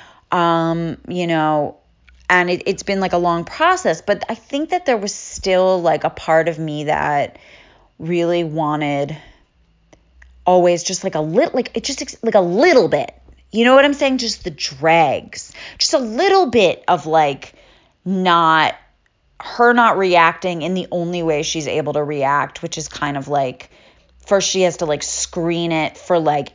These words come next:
anything that could reflect badly on her. Then it's, like, anything that could go wrong, anything that could keep me out on the West Coast and, like, not back to the East Coast, you know, like, anything embarrassing. Um,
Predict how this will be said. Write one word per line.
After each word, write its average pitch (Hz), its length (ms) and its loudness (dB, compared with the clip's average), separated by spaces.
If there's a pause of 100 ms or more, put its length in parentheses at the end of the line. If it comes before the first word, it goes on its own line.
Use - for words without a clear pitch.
anything 175 480 -4
that - 160 -6
could 156 160 -10
reflect 151 480 -2
badly 143 480 -2
on 143 160 -6
her. 226 920 4 (500)
Then 196 160 2
it's, 190 160 -4
like, 175 220 0
anything 165 340 -6
that 147 120 -6
could 143 100 -12
go 143 180 0
wrong, 160 680 2
anything 175 480 -6
that 123 140 -6
could 175 180 -8
keep - 260 -10
me 156 160 -6
out 151 220 -2
on 156 100 -4
the 151 80 -2
West 147 320 -4
Coast 185 480 -2
and, 151 320 -6
like, 147 140 -6
not 147 280 -2
back 139 260 -6
to 156 100 -10
the 147 180 -12
East 233 340 -4
Coast, 208 800 4 (380)
you 190 160 -4
know, 170 340 2
like, 156 160 0
anything 147 320 -4
embarrassing. 262 1300 2 (140)
Um, 170 600 2